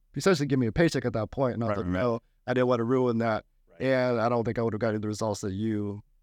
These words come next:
Speaker 1: or I would've wanted. Um, so, and
Speaker 2: Gotcha.
Speaker 1: a year and a half later was when I was in a lot better of a place. And, um,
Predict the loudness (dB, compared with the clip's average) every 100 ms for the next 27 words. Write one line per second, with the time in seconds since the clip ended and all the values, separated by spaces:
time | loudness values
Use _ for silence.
0 | _ _ _ -4 4 6 6 4 0 0
1 | 0 -4 -10 _ -4 0 0 0 -2 0
2 | 2 2 0 -2 -4 -4 0 2 2 2
3 | 0 0 2 2 4 2 2 -2 0 0
4 | 0 0 0 -2 2 2 2 0 -2 -4
5 | -2 2 2 2 -6 _ _ _ _ _
6 | -4 0 2 0 -2 -6